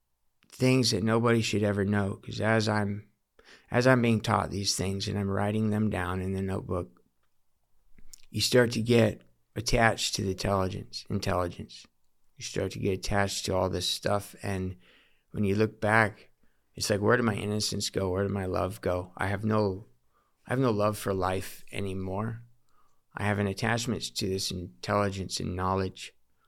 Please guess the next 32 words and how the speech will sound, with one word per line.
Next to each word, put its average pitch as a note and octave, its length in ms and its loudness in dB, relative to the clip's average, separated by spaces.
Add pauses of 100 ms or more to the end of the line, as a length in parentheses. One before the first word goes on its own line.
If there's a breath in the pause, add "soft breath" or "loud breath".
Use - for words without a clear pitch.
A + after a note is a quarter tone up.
(1040)
And F#2 460 -4 (480)
when A2 240 2
you, G2+ 200 -2 (880)
when G#2 160 -2
you G2+ 80 -2
get A#2+ 140 2
attached A#2 540 0
to G2+ 100 0
that F#2+ 220 -2
and - 80 -12
you G2 60 -8
start G2 220 0
using G2 480 0
it, F2 260 -6 (960)
right, G2+ 180 0
that F#2 140 -2
knowledge G#2+ 480 4
is F#2 140 -4
actually F#2 360 0
formulas G2 640 -2
for, F#2 480 -4
you G#2 160 -6
know, G2 80 -6
different G2+ 360 -8
things G2+ 240 -2
that G2+ 80 -6
you G2 100 -6
can G2+ 180 -4
do G2 180 -2
in G2+ 120 -8
witchcraft. - 640 -8 (1800 soft breath)
And G#2+ 320 -2